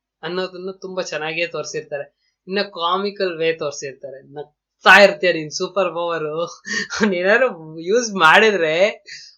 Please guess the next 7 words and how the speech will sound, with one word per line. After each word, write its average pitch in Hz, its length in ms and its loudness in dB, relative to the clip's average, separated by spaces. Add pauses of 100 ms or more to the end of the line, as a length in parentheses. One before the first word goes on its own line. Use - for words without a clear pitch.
(360)
ಡಾರ್ಕ್ 185 440 2
ಆಗಿ 208 380 0
ಬ್ಲಡ್ 160 280 0
ಶೆಡ್ 202 400 0
ಆಗತ್ತೆ. 170 800 -2 (120)
ಅದೇ 175 200 -4
ತರ 214 200 -10